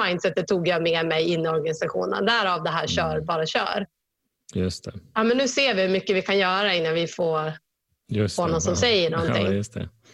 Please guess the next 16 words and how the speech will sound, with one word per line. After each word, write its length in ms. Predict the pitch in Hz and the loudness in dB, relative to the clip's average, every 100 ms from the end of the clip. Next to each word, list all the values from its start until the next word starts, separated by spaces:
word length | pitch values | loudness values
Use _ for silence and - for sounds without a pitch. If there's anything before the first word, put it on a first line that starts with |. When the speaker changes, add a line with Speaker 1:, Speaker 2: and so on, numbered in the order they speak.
| - | -4
Speaker 1:
Så 80 | 220 | -2
att 180 | 220 - | -2 0
mycket 460 | 208 240 233 247 | 0 0 -2 0
tror 120 | 262 208 | 2 2
jag 80 | |
handlar 300 | 196 190 185 | 2 2 2
om 140 | 180 185 | 2 0
att 200 | 185 170 | 0 -4
få 240 | - 196 | -2 0
inspiration 840 | 185 175 - 175 - 202 185 170 - | 2 0 -2 -2 0 0 2 0 0
och 500 | 170 165 160 160 165 | 0 0 0 -2 -4
lära 340 | 175 175 175 175 | -2 -2 0 -4
sig 180 | - | -4
av 80 | 165 - | -6 -4
andra. 480 | 170 180 202 190 | -2 0 0 -2
Speaker 2:
Mm. 380 | 90 87 80 80 | -2 -4 -4 -6